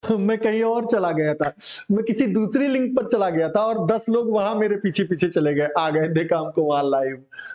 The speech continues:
मुझे यहाँ आना चाहिए था, पचास लोग इंतजार कर रहे हैं। मैं बिल्कुल हृदय से क्षमा प्रार्थी हूँ मेरे बच्चों,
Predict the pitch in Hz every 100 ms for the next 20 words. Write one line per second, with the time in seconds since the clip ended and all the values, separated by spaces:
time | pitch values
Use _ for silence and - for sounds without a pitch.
0 | - 156 160 151 175 180 180 226 208 185
1 | 170 165 160 156 147 - 180 165 185 214
2 | 208 190 175 160 160 151 139 139 127 131
3 | 131 131 - _ _ - 143 165 147 165
4 | 170 233 143 147 202 214 214 190 - 170
5 | 214 190 147 127 143 143 139 131 127 -
6 | 143